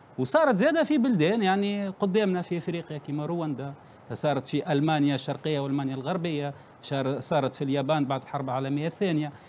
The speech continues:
يعني الشعوب عمرها شعوب ما هي باش تتقدم،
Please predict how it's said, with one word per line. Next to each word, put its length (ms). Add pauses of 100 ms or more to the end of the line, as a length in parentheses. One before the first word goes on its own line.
(200)
يعني 400
الشعوب 640
عمرها 640
شعوب 400
ما 100
هي 100
باش 180
تتقدم، 500